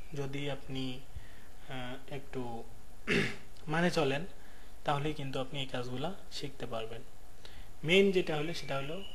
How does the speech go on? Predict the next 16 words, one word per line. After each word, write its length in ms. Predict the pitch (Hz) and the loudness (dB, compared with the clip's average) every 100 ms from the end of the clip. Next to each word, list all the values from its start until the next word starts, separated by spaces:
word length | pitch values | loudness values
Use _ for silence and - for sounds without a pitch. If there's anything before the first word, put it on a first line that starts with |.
| 127 | 0
ধৈর্য। 360 | 123 135 - 117 | 0 0 0 0
আপনাকে 500 | 110 127 127 175 196 - - | 0 -2 -2 -2 -2 -4 -2
ধৈর্য 280 | 127 139 | 0 0
ধারণ 340 | 131 131 139 139 - - - - - - - | 2 2 0 -2 -2 -4 -4 -4 -4 -2 4
করে, 380 | 147 151 202 220 - - - - - - - | 4 6 2 0 -2 -2 -4 -4 -2 -2 -2
আহ, 320 | 135 123 123 - - - - - - - - - - - | -2 -2 -2 -2 -4 -4 -4 -4 -4 -4 -4 -4 -4 -2
কাজ 200 | 135 127 | 0 0
শিখতেই 440 | - 160 - 160 147 | 2 0 2 2 2
হবে, 240 | 143 147 | 2 0
শিখতেই 420 | - 131 - 139 | 0 -2 -2 -2
হবে, 180 | 135 135 | 0 0
আপনার 320 | 131 135 131 | -2 -2 -2
স্কিলটাকে 540 | 127 135 127 135 165 196 - | -2 -2 -2 -2 -2 -2 -2
develop 280 | 131 123 123 - | 0 0 0 -2
করতে 300 | 113 - 113 | -4 -2 -2
হবে। 200 | 113 | -2